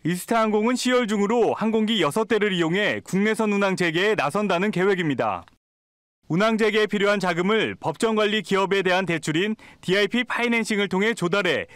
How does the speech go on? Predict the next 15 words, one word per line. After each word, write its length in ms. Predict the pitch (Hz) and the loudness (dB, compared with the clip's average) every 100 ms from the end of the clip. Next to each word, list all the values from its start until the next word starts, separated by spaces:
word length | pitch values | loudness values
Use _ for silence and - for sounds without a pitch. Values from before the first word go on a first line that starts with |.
| - - | -18 -6
유류비 400 | 160 214 202 196 | -2 0 0 -2
등의 240 | 190 220 | 0 0
각종 440 | 214 165 - 226 233 | -2 -6 -2 -2 -2
채무를 440 | - 233 226 220 | -2 -2 0 0
갚고 500 | 170 147 196 180 101 - - - | 0 -2 0 0 -2 -10 -20 -6
셔트다운 460 | 208 208 226 208 | -4 0 2 2
이후 180 | 196 240 | 2 0
효력이 480 | 233 233 233 202 226 | 0 0 0 0 -4
중지된 640 | - 180 175 196 180 98 - - | -2 -2 0 0 0 -4 -10 -10
항공 400 | - 214 240 208 | -4 0 2 2
운항 240 | 175 214 | 2 0
증명 300 | 196 202 220 | 0 0 0
갱신을 460 | 196 185 180 190 226 | 0 -2 0 0 0
신청한다는 580 | 233 226 233 214 190 170 | -2 0 0 2 0 0
겁니다. 500 | 143 131 117 92 | 0 0 0 -2